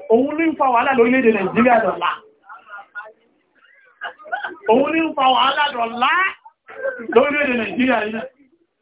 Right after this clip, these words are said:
Àwọn olórí, àwọn olórí, àwọn olórí, wọn ò tí ì kú. Ẹ dákun, bàbá Ọbásanjọ́ wá ṣàṣìṣe lórílẹ̀-èdè Nàìjíríà yìí. Ṣé Jonathan náà wá bàbá Ọbásanjọ́ wí?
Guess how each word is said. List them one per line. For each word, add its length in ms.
Àwọn 260
olórí, 300
àwọn 200
olórí, 260
àwọn 240
olórí, 340
wọn 220
ò 100
tí 120
ì 100
kú. 220
Ẹ 140
dákun, 360
bàbá 240
Ọbásanjọ́ 460
wá 100
ṣàṣìṣe 340
lórílẹ̀-èdè 440
Nàìjíríà 480
yìí. 140
Ṣé 60
Jonathan 440
náà 80
wá 100
bàbá 140
Ọbásanjọ́ 420
wí? 120